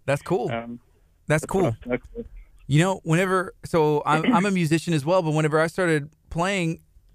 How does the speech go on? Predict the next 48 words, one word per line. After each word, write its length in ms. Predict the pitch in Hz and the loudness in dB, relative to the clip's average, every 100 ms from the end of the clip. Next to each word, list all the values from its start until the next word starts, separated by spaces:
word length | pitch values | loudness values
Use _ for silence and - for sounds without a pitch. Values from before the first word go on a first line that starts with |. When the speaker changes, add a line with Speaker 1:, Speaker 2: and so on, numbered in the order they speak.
| - | -6
Speaker 1:
you 60 | 226 | 2
know, 140 | 190 | 2
about 240 | 165 170 | 4 2
the 60 | 160 | 0
same 220 | - 165 139 | -2 0 2
age, 360 | 127 139 - | 2 0 -2
like, 200 | 139 131 | -2 0
you 80 | 165 | 2
know, 100 | 147 | 2
like, 160 | 139 135 | 2 0
thirteen 320 | 151 - 151 | -2 0 0
years 180 | 135 131 | 0 0
old, 280 | 139 147 | 0 0
picked 160 | 143 143 | -2 -4
up 80 | 143 | -4
a 40 | |
guitar. 460 | 131 143 143 143 135 - _ | -2 0 2 2 0 -8 _
So 320 | - 139 131 | 0 2 4
I, 140 | 131 139 | 2 0
I'm 120 | 151 | -2
thirty-two 760 | 156 160 160 160 151 156 - 165 | 0 0 2 0 -2 -4 0 2
years 300 | 139 139 127 | 2 2 2
old, 300 | 127 123 113 | 0 0 -2
and 180 | 127 117 | -4 -2
Blink 200 | 147 156 | 0 0
one 120 | 156 | 0
eighty-two 480 | 143 139 - 135 127 | 0 0 0 -2 0
was 300 | 120 131 131 | 2 0 -2
huge 520 | - 185 202 196 160 | -2 0 0 0 0
when 120 | 135 | 2
I 80 | 143 | 2
was 160 | 143 135 | 2 0
in 80 | 139 | 0
junior 280 | 127 135 | 0 0
high, 220 | 123 120 120 | 2 2 2
and 120 | 127 | 2
I 60 | 131 | 4
was 100 | 147 | 6
Speaker 2:
Oh, 40 | |
Speaker 1:
like, 180 | 208 165 | 6 6
Speaker 2:
yeah. 220 | 139 127 | 2 -2
Speaker 1:
and 100 | 123 147 | 0 0
I 100 | 196 | 2
could 100 | 202 | 2
learn 220 | 170 151 | 2 4
all 160 | 147 | 4
those 180 | 185 139 | 2 0
songs 340 | - 131 120 | 0 -4 -4